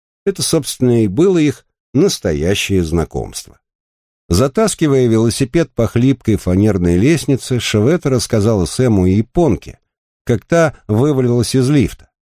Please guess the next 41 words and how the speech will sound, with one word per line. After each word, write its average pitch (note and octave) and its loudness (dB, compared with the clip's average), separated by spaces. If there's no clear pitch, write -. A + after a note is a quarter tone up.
И F2 0
как A2+ -2
она G#2 2
сама, B2 0
Шевета, F2+ -2
в D2+ -4
жизни F#2 2
попала B2+ -2
бы E2+ -2
на D#2+ 0
такую F#2 -2
пьянку C3+ -2
и C2+ -2
даже F2 0
не E2+ 2
знала A2 0
бы, D2 -6
что - -4
где-то E2 -2
там B2 0
идет F#2 -4
пьянка, D3+ 0
если C3+ -2
бы C#3 0
не C3+ 2
оказалась D#3+ 0
в - -20
том E3+ 0
самом C#3+ 0
месте F3 0
перед G2+ 0
лифтом, B2+ 0
значит, C#2 -4
в - -10
тот G#2 0
самый F#2 2
момент. G#2 0
Сэмми G#3+ 0
отвечал D#3 -2
неразборчивым G2+ 0
хмыканьем. A#2+ -2